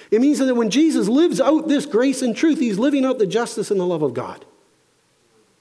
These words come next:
This is a complete picture of God's glory in human form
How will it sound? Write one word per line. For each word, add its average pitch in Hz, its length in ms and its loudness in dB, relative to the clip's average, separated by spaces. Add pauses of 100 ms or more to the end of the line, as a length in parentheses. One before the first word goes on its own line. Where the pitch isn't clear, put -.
(800)
This 131 160 -10
is 175 80 -4
a - 20 -12
complete - 680 -8
picture - 500 -4 (1000)
of 120 140 -6
God's 160 300 -2
glory 156 480 0
in 131 60 0
human 147 340 -2
form 113 560 -4